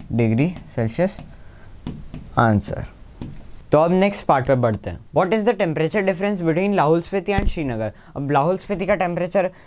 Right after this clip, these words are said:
माइनस एट डिग्री सेल्सियस है, हमको पता है, माइनस एट डिग्री सेल्सियस। और श्रीनगर, श्रीनगर का है, अ, टेम्परेचर माइनस टू डिग्री, ये आ जाएगा माइनस वन, तो श्रीनगर का आ जाएगा माइनस टू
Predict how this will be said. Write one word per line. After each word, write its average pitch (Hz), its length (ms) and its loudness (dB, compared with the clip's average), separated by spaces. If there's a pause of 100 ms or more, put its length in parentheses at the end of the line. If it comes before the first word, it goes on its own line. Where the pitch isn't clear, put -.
(140)
माइनस 135 340 0
एट 160 160 -4
डिग्री 165 300 0
सेल्सियस 170 460 -4
है, 165 140 -4 (320)
हमको 135 200 0
पता 156 240 0
है, 151 120 0 (360)
माइनस 131 360 2
एट 147 120 4
डिग्री 143 280 2
सेल्सियस। 135 480 0
और 135 180 6
श्रीनगर, 180 520 2 (320)
श्रीनगर 160 460 2
का 175 240 4
है, 165 160 6
अ, 127 640 2
टेम्परेचर 156 440 0
माइनस 151 420 0
टू 156 80 0
डिग्री, 147 260 2
ये 139 180 2
आ 135 100 6
जाएगा 131 240 2
माइनस 131 380 0
वन, 139 120 0
तो 135 120 2
श्रीनगर 127 400 0
का 127 100 0
आ - 20 2
जाएगा 123 220 0
माइनस 120 440 0
टू 151 160 0